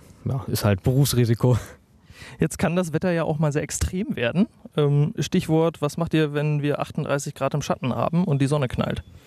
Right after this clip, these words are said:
Speaker 1: Ja, dann macht das natürlich auf dem Dach überhaupt keinen Sinn. Dann wird wieder entweder geguckt, ob wir wirklich irgendwo drin im Gebäude oder halt auch dann.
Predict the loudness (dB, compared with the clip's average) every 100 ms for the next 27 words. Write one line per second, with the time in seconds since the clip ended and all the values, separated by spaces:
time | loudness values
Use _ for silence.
0 | -8 0 2 4 4 4 2 2 2 4
1 | 4 4 2 2 0 0 0 2 2 0
2 | 0 2 4 4 2 0 0 0 -2 0
3 | 0 0 -4 0 2 2 2 0 0 -4
4 | 0 0 2 4 4 2 2 0 -4 -2
5 | 2 4 4 4 2 0 0 0 0 0